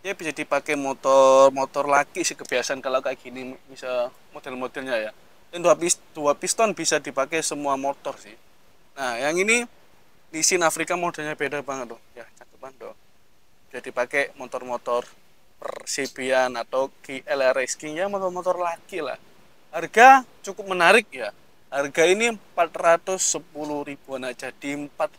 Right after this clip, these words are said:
piston harganya cuma empat ratus sepuluh ribu. Nah, ini yang saya sepil adalah,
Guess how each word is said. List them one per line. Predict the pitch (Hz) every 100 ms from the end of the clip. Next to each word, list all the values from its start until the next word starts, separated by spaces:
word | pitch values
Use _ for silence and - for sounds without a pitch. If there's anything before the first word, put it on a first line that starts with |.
| -
piston | - 208 202 - - _ _ -
harganya | 143 135 151 147 156
cuma | - 151 160
empat | 156 - 143 -
ratus | 147 139 - 117 - 131
sepuluh | - 123 123 123
ribu. | 120 - 127
Nah, | 131 - - _ _ _ _ _ _ _ _ -
ini | 220 262 277
yang | 247
saya | 226 220
sepil | 233 254
adalah, | 208 180 185